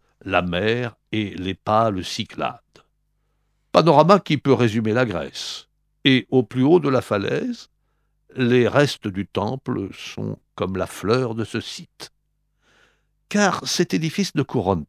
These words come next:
pas le lieu. Il en jaillit, dirait-on, par une espèce d'élan nécessaire. L'art suprême de l'architecture grecque,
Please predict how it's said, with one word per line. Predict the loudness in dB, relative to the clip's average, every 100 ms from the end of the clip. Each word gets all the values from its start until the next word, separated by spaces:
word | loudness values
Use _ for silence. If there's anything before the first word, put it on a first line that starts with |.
| -4
pas | -4
le | -4
lieu. | -12 -14 -16 -16 _ _ _ _ _ _ -6
Il | 0 2
en | 2
jaillit, | 0 -2 -4 -6 -16
dirait-on, | -12 -12 -12 -14 -18 -18 _ _ _ _ _ -2
par | 0
une | 2
espèce | 0 0 0 0 -2 -8 _ _ _ -12
d'élan | 0 6 8 8 4 4
nécessaire. | 2 0 -2 -4 -6 -12 _ _ _ _ _ _ _ _ _ _ _
L'art | 0 2 2 0 -4
suprême | -2 -2 0 0 0 -2
de | -4
l'architecture | -4 -4 -6 -8 -6 -8 -8 -10 -10 -10
grecque, | -6 -2 -2 -4 -20